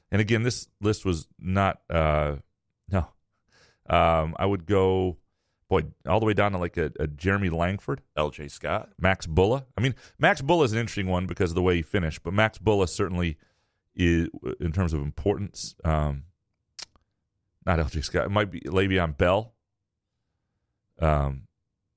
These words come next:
Speaker 1: Jack Conklin, although he didn't really recruit him, <laughs> he was a walk-on.
Speaker 2: Darian Harris.
Speaker 1: You're just saying names now.
Speaker 2: <laughs> Yeah, well, I'm trying to get this thing going. I don't know.
Speaker 1: Tho-, th-, among those five, I would
Speaker 2: Jayla
Speaker 1: say.
Speaker 2: Watts Jackson. How about that?
Speaker 1: Okay.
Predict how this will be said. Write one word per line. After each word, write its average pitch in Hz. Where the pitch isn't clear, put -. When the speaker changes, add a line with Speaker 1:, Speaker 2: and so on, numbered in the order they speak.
Speaker 1:
Jack 110
Conklin, 107
although 90
he 95
didn't 110
really 113
recruit 113
him, 120
<laughs> -
he -
was 104
a -
walk-on. 107
Speaker 2:
Darian 87
Harris. 98
Speaker 1:
You're -
just 82
saying 71
names 65
now. -
Speaker 2:
<laughs> -
Yeah, 202
well, 185
I'm 160
trying 160
to 151
get 135
this 127
thing 139
going. 131
I 101
don't 139
know. 131
Speaker 1:
Tho-, 143
th-, 123
among 143
those 135
five, 80
I -
would 76
Speaker 2:
Jayla 151
Speaker 1:
say. 143
Speaker 2:
Watts 110
Jackson. 80
How -
about -
that? 82
Speaker 1:
Okay. 71